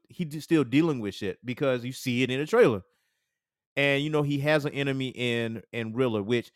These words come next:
if you look at the trailer with tape that wrapped around someone's face with the question mark or whatever, it takes little elements from Saw.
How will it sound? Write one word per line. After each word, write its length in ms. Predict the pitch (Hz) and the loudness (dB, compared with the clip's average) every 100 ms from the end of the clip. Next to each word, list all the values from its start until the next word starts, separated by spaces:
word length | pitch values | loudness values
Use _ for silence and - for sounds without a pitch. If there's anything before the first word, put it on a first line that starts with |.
| _ _ | _ _
if 140 | 123 151 | -6 -2
you 60 | |
look 180 | 170 165 | 0 2
at 100 | 165 | 2
the 60 | 131 | 0
trailer 500 | - 156 151 139 131 _ _ _ _ _ _ _ _ | 0 0 2 0 -2 _ _ _ _ _ _ _ _
with 160 | 139 110 | -8 -4
tape 260 | - 165 139 | 4 4 4
that 80 | |
wrapped 300 | 131 143 139 | 2 2 2
around 280 | 127 135 131 | -2 -2 -2
someone's 280 | 127 131 113 | -2 -4 -4
face 320 | - 139 135 | -2 -2 0
with 80 | 123 | -2
the 80 | - | -4
question 380 | - 151 - 131 | 2 2 2 0
mark 220 | 123 123 | 0 0
or 40 | |
whatever, 380 | 113 113 110 107 | -4 0 -2 -2
it 200 | 110 120 | -6 -4
takes 260 | 170 151 143 | -2 -2 0
little 200 | 143 135 | 0 2
elements 380 | 135 135 123 - | 2 2 -2 -4
from 120 | 107 | -8
Saw. 340 | - 139 139 | 0 4 4